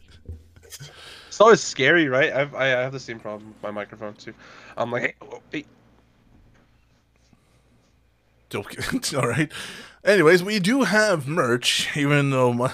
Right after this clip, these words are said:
Speaker 2: even though D J told you not to buy it. Please do check it out at the very least. We have seven current working designs with more on the way because D J's turning them out. Uh, <laughs> we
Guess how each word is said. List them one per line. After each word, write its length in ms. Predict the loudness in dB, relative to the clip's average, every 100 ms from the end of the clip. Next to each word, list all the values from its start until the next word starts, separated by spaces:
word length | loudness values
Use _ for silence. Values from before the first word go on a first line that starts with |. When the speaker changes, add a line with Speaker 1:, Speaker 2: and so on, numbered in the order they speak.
| -4
Speaker 2:
even 260 | -4 -2 -2
though 100 | -4
D 180 | -4 -8
J 120 | -8
told 180 | -8 -6
you 80 |
not 120 | -6 -6
to 60 |
buy 240 | -6 -4 -2
it. 160 | -2
Please 240 | 0 0 0
do 140 | 0
check 200 | 0 -2
it 60 | 0
out 120 | -2
at 60 | -4
the 60 |
very 180 | -8 -4
least. 340 | -2 -2 -6 -12 -16 -18 -12
We 100 | -2 2
have 240 | 2 0 -8 _
seven 580 | -8 -4 0 0 0 -4
current 380 | -4 -2 -2 -2
working 440 | -2 -2 0 -4
designs 540 | -4 -4 -2 0 0 -2
with 160 | -4 -2
more 320 | 2 2 4
on 160 | 2
the 100 | 2 0
way 240 | 0 -2
because 320 | -4 -6 -8
D 140 | -6 -6
J's 240 | -4 -6
turning 340 | -6 -6 -4 -4
them 120 | -4
out. 320 | -4 -6 -12 -20 -20 -18 -18 -20
Uh, 380 | -4 0 2 0
<laughs> 40 | -2
we 200 | 0